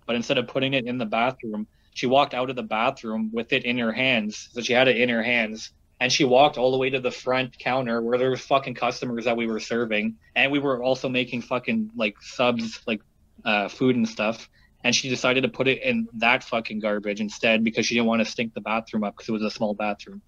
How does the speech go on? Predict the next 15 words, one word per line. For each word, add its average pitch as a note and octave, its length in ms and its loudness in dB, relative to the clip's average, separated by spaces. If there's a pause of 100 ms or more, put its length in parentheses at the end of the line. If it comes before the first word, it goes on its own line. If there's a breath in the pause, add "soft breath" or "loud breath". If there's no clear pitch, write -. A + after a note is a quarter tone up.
(480 soft breath)
So A#2 400 4 (460 soft breath)
that C#3+ 220 4
had D3 160 4
happened C3+ 460 0
that A#2 220 0
day, A#2 260 0
okay? A2 400 -4 (380)
And A#2+ 360 2
she D3+ 180 0
clogged C3+ 360 -2
the A#2+ 80 0
toilet B2+ 480 -2
after B2 300 -4
that A#2 180 -4
happened. A#2+ 500 -2